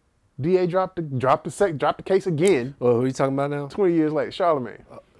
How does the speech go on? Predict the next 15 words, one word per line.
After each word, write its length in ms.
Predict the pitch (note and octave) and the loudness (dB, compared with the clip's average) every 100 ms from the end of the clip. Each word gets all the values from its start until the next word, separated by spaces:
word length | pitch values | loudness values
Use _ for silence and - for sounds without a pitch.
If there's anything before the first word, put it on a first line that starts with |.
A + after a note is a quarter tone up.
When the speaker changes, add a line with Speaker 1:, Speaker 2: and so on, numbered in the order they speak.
| - - - _ _ _ _ _ - | -20 -20 -20 _ _ _ _ _ -20
Speaker 2:
Charlamagne. 220 | A#2+ F#2+ _ _ _ _ _ _ _ _ _ _ _ _ _ _ _ _ _ _ _ _ _ _ _ _ _ _ _ _ _ _ _ _ _ _ _ _ _ _ _ _ - | -20 -20 _ _ _ _ _ _ _ _ _ _ _ _ _ _ _ _ _ _ _ _ _ _ _ _ _ _ _ _ _ _ _ _ _ _ _ _ _ _ _ _ -2
Speaker 1:
But 180 | G3 F3 | 0 4
they 100 | G3+ | 2
was 120 | F#3 | 0
killing, 340 | - C#4+ A3 D#3+ | -2 0 0 0
they 100 | E3+ | -2
was 100 | D#3+ | -4
killing 340 | - A#3+ G3+ | -4 -2 -2
black 200 | F3 D#3 | -2 -4
men 200 | D3 C#3+ | -4 -4
who 100 | C3 | -4
was 80 | A#2+ | -6
coming 280 | B2 C3+ A#2+ | -8 -10 -10
forward. 360 | C3+ B2 A2 G#2 | -6 -4 -4 -2
Like, 260 | A2+ G#2 | -2 -2